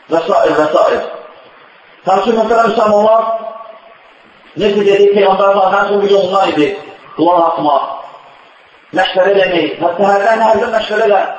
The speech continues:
deyirlər, nə fikirləşsən bu barədə, qoy gör ki, sən o sayırsan. Əgər azca biraz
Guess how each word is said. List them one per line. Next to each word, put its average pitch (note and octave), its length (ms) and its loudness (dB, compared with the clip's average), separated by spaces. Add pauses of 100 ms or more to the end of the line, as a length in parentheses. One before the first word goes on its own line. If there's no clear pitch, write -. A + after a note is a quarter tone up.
(180)
deyirlər, G#3+ 240 -4
nə A3+ 140 0
fikirləşsən G3 500 -4
bu E3+ 80 -2
barədə, C#3+ 340 0 (380)
qoy F#3 160 2
gör F3 160 0
ki, F3 180 -8
sən F3 160 2
o E3 140 0
sayırsan. D3 420 -2 (1700)
Əgər B3+ 300 2
azca C4 320 0
biraz A#3 280 0